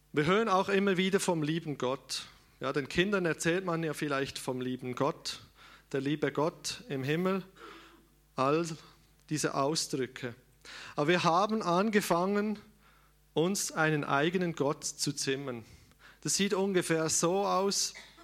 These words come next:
Wir haben ein schönes, erfülltes Leben, möglichst wenig Leid in unserem Leben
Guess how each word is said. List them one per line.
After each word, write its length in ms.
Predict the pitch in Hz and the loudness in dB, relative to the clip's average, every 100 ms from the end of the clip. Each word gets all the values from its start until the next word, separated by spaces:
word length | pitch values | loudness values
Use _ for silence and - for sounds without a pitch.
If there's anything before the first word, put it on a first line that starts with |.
| - _ - - | -20 _ -20 -10
Wir 180 | 151 143 | -4 2
haben 280 | 160 170 160 | 4 4 2
ein 220 | 165 147 | -2 0
schönes, 680 | - 160 190 202 202 - - - - - - - - | 2 2 2 2 0 -2 -6 -16 -20 -20 -20 -10 -4
erfülltes 880 | 143 - 180 202 156 - - - - - | -2 2 2 0 -2 -4 -4 -8 -12 -14
Leben, 640 | 143 160 208 226 220 233 220 - _ - - - - - - _ | -2 0 0 0 0 -2 -8 -14 _ -20 -20 -20 -20 -20 -20 _
möglichst 540 | 160 190 190 175 - 160 | 2 4 4 0 0 0
wenig 340 | 170 180 165 | 0 0 -2
Leid 380 | 147 151 190 208 | 2 2 2 0
in 100 | 196 | -2
unserem 320 | 196 196 190 | -2 -2 0
Leben 540 | 180 180 185 190 185 | 0 0 0 -4 -8